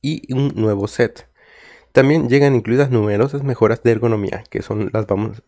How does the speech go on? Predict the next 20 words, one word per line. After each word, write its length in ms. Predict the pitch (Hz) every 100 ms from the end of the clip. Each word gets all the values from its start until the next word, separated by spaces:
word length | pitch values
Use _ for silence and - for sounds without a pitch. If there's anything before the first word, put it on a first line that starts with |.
| _
a 100 | 110
ver 320 | 107 107 - -
a 100 | 117
continuación. 480 | 127 113 101 - - - _ _ _ _ _ _ _ -
Tenemos 380 | 135 147 156 -
el 180 | 135 131
changelog, 520 | - 160 117 110 113 - -
eh, 600 | 104 98 98 92 95 -
aquí 320 | 110 _ 110
está 460 | 113 - 113 113 -
el 240 | 110 107
changelog, 520 | - 139 123 107 127 _ _ _ _ _ _
y 280 | - 139 147
es 280 | 147 143
lo 140 | 139 143
que 140 | 135
ya 100 | 117
habíamos 300 | 113 117 113
visto, 420 | 107 101 120 117 -
eh, 300 | 92 95